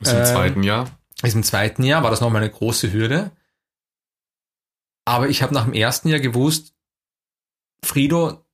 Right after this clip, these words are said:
Speaker 2: dein Gehirn ist dazu gemacht, also dein Gehirn ist nicht zu degradiert. <laughs> Also das ist anscheinend doch was, was mich verfolgt, weil das habe ich letztes Mal auch besprochen. Anscheinend ist das wirklich ein Thema bei mir.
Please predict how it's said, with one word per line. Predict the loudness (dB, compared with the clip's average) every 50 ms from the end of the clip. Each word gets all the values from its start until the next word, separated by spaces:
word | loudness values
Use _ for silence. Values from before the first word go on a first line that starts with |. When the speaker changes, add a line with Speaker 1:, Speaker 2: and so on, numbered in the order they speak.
| _ _ _ _
Speaker 2:
dein | -2 0 0 2 2
Gehirn | 0 0 0 2 2 2 2 4 4 4 4 4 2 0 -4 -10 _ _ _ _ _ _ _
ist | -2 0 0 0 0 -2 -4 -6 -4 -2
dazu | -2 -2 -2 -4 -8 -10 -8 -2 -2 0 0
gemacht, | 0 0 2 2 2 0 0 -2 -4 -10 -16 -8 -4
also | -2 -2 0
dein | 0 0 0 0 0 0
Gehirn | 2 2 2 2 0
ist | 0 0 0
nicht | 0 0 0 -2 -6 _ -2
zu | 0 2 2 2 2 2 0 -2 -8 _ _ _ _ -2
degradiert. | -2 -2 -2 0 -2 -2 0 0 0 2 2 2 0 0 -2 -4
<laughs> | -4 -4 -4 -6 -2 -2 -2 -4 -4 -6 -8 -8 -8 -8 _ -20 -20 -12 _ -6 -6 -6 -8 -14 -20 _ _ -2 -2 0 -2 -4 -4 -6 -4 -2
Also | 0 2 2
das | 2 2
ist | 2
anscheinend | 2 2 2 2 2 0 0 0
doch | 0 0
was, | 2 0
was | 0 0 0
mich | 0 0
verfolgt, | 0 -2 0 0 0 0 0 0 0
weil |
das | 0 2
habe | 2 2
ich | 2
letztes | 0 0 0 0 0
Mal | 0 0
auch | -2 -2
besprochen. | -4 -6 -6 -4 -4 -4 -4 -4 -4 -4
Anscheinend | -2 -2 0 0 0 0
ist | 0 0
das | -2 -2
wirklich | 0 0 0 2 0
ein | 2
Thema | 2 2 2 2 2 0
bei | 0 0
mir. | 0 -2 -4 -6 -8